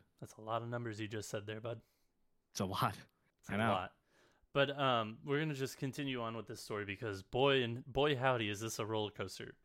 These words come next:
Speaker 1: So, she declines the role. The new voice of Bayonetta, Jennifer Hale, was awarded the role after T-, Taylor turned it down. Taylor, who has, uh, says she has no ill will towards Hale for taking the role,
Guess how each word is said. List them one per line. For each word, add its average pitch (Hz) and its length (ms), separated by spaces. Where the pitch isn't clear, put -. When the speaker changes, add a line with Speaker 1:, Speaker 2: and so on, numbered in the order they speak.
Speaker 1:
So, - 320
she - 180
declines 190 420
the 160 100
role. 98 240
The 117 120
new 247 320
voice 131 280
of 113 80
Bayonetta, 101 460
Jennifer 101 360
Hale, 185 440
was 127 180
awarded 196 360
the 127 80
role 110 280
after 101 220
T-, - 220
Taylor 110 300
turned 104 240
it 98 120
down. 165 380
Taylor, 220 400
who 139 60
has, 127 380
uh, 123 240
says 233 280
she 196 140
has 139 180
no 147 240
ill 143 240
will 123 220
towards 196 460
Hale 110 240
for - 120
taking 214 340
the 131 80
role, 113 280